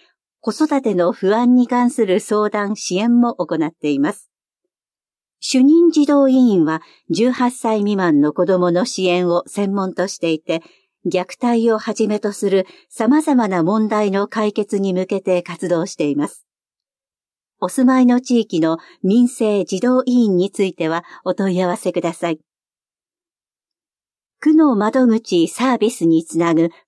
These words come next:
パイプ役。相談内容に応じて、区の窓口や関係機関を紹介し、適切な支援やサービスへとつなぐ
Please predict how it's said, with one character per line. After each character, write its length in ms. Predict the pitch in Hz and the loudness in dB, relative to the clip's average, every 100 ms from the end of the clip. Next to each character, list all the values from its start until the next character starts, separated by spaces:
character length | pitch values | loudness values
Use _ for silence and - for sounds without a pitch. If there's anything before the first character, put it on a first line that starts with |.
| - | -8
パ 160 | 196 | -4
イ 80 | 262 | -2
プ 120 | 262 | 0
役。 400 | 240 220 - 170 _ _ _ _ _ _ _ _ _ | 0 -2 -4 -8 _ _ _ _ _ _ _ _ _
相 260 | - 247 320 | -8 -2 0
談 240 | 330 320 | 2 4
内 220 | 320 311 | 4 4
容 160 | 233 185 | 4 2
に 180 | 156 165 | 2 0
応 160 | 170 170 | 0 -2
じ 180 | 151 | -2
て、 180 | - 156 - _ _ | -4 -6 -6 _ _
区 140 | - 233 | -2 0
の 180 | 190 | 0
窓 300 | 165 180 220 | 0 0 0
口 240 | 190 202 185 | 0 -2 -4
や 140 | 165 | -4
関 240 | 160 220 247 | -4 0 0
係 220 | 254 247 | 2 -2
機 140 | 240 | -2
関 280 | - 226 185 | -4 -2 0
を 80 | 160 | 0
紹 260 | - 190 175 | 0 -2 0
介 220 | 175 170 | -2 -4
し、 260 | - 175 175 _ _ _ _ | -2 -4 -6 _ _ _ _
適 240 | 190 175 | -4 -4
切 280 | - 302 302 | -2 -2 2
な 160 | 285 285 | 2 2
支 220 | - 233 | 0 0
援 240 | 240 254 | 4 4
や 140 | 240 247 | 4 0
サ 240 | 269 269 | 0 0
ー 20 | |
ビ 120 | 247 226 | 0 -2
ス 140 | - | 0
へ 120 | 190 | -2
と 160 | 180 175 | -2 -4
つ 140 | 185 | -4
な 160 | 180 175 | -2 0
ぐ 160 | 175 | 0